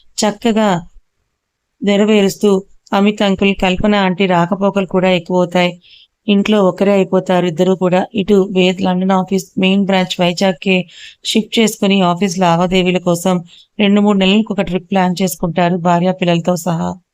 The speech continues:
శుభ ఇచ్చిన డబ్బులతో ఏ కాయ కష్టం లేకుండా బ్రతుకుతుంది శారద. ఎంత కాదనుకున్నా సొంత తమ్ముడి భార్య కాబట్టి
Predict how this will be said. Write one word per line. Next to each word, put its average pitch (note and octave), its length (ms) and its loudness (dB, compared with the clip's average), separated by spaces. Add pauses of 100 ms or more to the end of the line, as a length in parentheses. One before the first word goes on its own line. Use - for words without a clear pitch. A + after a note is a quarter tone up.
(260)
శుభ F#3 240 -2
ఇచ్చిన F#3+ 420 0
డబ్బులతో F3 580 0 (360)
ఏ G3+ 200 2
కాయ G3+ 320 2
కష్టం G3+ 340 -2
లేకుండా F#3 320 0
బ్రతుకుతుంది F3 480 -2
శారద. E3+ 480 0 (420)
ఎంత F#3+ 220 0
కాదనుకున్నా F#3 680 0
సొంత F3+ 300 -2
తమ్ముడి F3+ 400 0
భార్య E3+ 300 0
కాబట్టి F3 600 -2